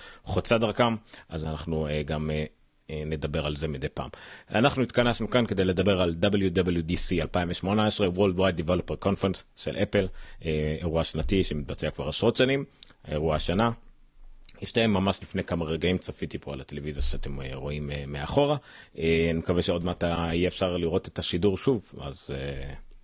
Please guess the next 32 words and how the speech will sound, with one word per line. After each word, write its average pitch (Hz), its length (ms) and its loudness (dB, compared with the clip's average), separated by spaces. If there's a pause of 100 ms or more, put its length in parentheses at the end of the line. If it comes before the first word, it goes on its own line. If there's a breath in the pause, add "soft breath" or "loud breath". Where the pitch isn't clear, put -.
(140)
הוא 76 80 -2
יהיה 80 100 0
ככה - 220 -4
ברקע 73 380 -8
בשביל 71 280 -10 (560 soft breath)
העבירה. 95 320 4 (1400 loud breath)
אה, 110 520 4
אני 110 200 -2
רואה 135 140 6
פה, 143 760 8 (260)
שאלו 139 1300 6
כמה 127 200 4
דברים, 110 320 4
אני 110 140 4
אענה 156 140 2
ממש 143 480 2
מהר. 131 320 4 (320 loud breath)
היו 147 180 6
מוצרים 151 440 4
או 123 80 4
רק 139 100 4
תוכנות 131 340 2
בסוף? - 320 4
כן, 123 180 4
רק 110 160 4
תוכנות. 117 340 2
טים 113 120 4
קוק - 220 0
עלה 95 140 6
על 95 80 4
הבמה 87 280 2
בהתחלה. 101 400 2